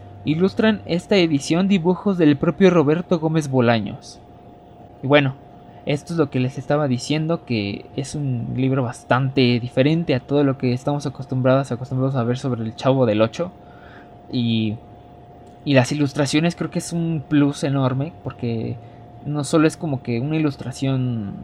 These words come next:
de algún artista, sino que son ilustraciones que el mismo Roberto Gómez Bolaños imaginaba de,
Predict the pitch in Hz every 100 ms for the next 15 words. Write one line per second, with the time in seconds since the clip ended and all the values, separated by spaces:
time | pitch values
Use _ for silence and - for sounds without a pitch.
0 | - 92 104 123 139 127 - 135 123 -
1 | 190 - 120 110 - 117 107 107 - 139
2 | 147 143 139 120 127 135 147 - 120 117
3 | 143 151 185 175 147 127 160 - 170 170
4 | 165 143 135 143 160 160 135 117 - 123
5 | 127 127 131 117 113